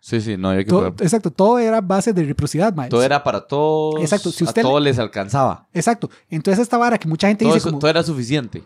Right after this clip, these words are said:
Speaker 2: Exacto. Esta vara que la gente dice como, "Mae, pero es que si, si no hay el incentivo del dinero para bretear, ¿por qué la gente bretearía?". Mae, aquí la gente breteaba porque los más
Speaker 1: Sí.
Speaker 2: sabían que usted breteaba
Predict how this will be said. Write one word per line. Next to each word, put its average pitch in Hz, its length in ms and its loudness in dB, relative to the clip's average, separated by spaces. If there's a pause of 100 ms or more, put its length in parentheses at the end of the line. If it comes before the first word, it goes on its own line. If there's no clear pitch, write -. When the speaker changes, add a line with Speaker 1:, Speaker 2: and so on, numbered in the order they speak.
Speaker 2:
Exacto. 196 420 0
Esta 185 240 0
vara 226 200 2
que 214 100 -2
la 185 80 2
gente 208 180 2
dice 202 100 2
como, 165 160 -2
"Mae, 208 160 2
pero 175 120 0
es 156 60 0
que 220 120 0
si, 190 240 0
si - 160 0
no 160 180 2
hay 208 380 0 (240)
el 165 160 0
incentivo 190 540 0
del 180 140 2
dinero 175 440 0
para 151 160 -4
bretear, 185 400 0
¿por 165 100 -8
qué 170 60 -2
la 160 60 2
gente 185 180 2
bretearía?". 175 420 0
Mae, 202 120 2
aquí - 120 -4
la 202 80 2
gente 226 160 2
breteaba 196 400 0
porque 160 400 -4
los 151 180 -2
más 170 120 0
Speaker 1:
Sí. 214 60 -2
Speaker 2:
sabían 233 240 2
que - 200 -10
usted 165 220 -6
breteaba 233 440 0